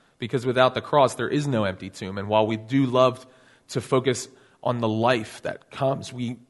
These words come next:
it is important from time to time to remember the fact that Jesus not only gave himself for us, but gave up a perfect body to have an imperfect,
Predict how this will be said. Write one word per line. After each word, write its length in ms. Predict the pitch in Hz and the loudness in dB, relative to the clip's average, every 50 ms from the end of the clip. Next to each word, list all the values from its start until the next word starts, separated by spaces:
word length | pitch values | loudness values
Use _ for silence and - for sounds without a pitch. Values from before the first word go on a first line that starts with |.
| _ | _
it 320 | - 147 120 127 131 123 120 | -14 -6 0 2 2 2 2
is 160 | 139 131 131 | 2 0 -2
important 400 | 143 123 120 143 147 131 127 120 | -4 -2 4 6 6 6 4 2
from 140 | - 120 107 | -4 -6 -4
time 220 | - 120 113 110 | -2 -2 -2 -2
to 60 | 110 | -4
time 280 | 107 - 120 110 110 104 | -4 -4 -2 -2 -2 -2
to 100 | - 110 | -4 -8
remember 680 | 101 98 95 104 107 113 120 117 101 101 - 123 117 - _ _ _ | -8 -6 -6 -4 -4 -4 -4 -4 -6 -10 -10 -12 -12 -14 _ _ _
the 80 | - 113 | -16 -14
fact 320 | - - 110 101 101 - | -10 -8 -8 -8 -8 -8
that 160 | - 110 101 | -10 -10 -10
Jesus 440 | 107 117 120 123 117 117 110 - - - _ _ _ _ _ _ _ _ _ _ _ _ | -8 -6 -6 -6 -4 -4 -6 -6 -8 -14 _ _ _ _ _ _ _ _ _ _ _ _
not 280 | - 123 131 131 127 123 | -6 0 2 2 2 2
only 180 | 123 123 120 | 2 0 -2
gave 380 | 117 113 117 127 127 131 127 123 | -4 -4 -2 0 0 0 0 -2
himself 360 | 123 110 101 - 110 98 - | -4 -6 -4 -4 -4 -4 -4
for 200 | - - 95 101 | -4 -6 -6 -6
us, 120 | 101 98 | -6 -8
but 200 | - - 85 98 | -10 -14 -18 -14
gave 260 | 107 117 120 120 113 120 | -8 -6 -6 -4 0 0
up 400 | 113 107 113 - - _ _ _ _ _ _ _ _ _ _ _ _ _ _ _ _ _ _ _ _ _ _ - | 0 0 -2 -6 -12 _ _ _ _ _ _ _ _ _ _ _ _ _ _ _ _ _ _ _ _ _ _ -10
a 80 | 117 - | -10 -10
perfect 440 | - - - 135 - 135 110 101 | -8 -6 -4 -4 -4 -4 -6 -6
body 460 | 95 101 101 120 127 120 110 98 95 104 127 156 - _ _ _ - | -4 -4 0 0 0 0 0 -2 -8 -12 -16 -18 -20 _ _ _ -6
to 100 | - 113 | -4 0
have 200 | - 107 104 107 | 2 2 2 2
an 80 | 104 | 0
imperfect, 680 | 104 120 127 113 107 101 90 - - 69 - - - - | -2 -2 -4 -4 -4 -6 -6 -6 -8 -16 -16 -18 -20 -20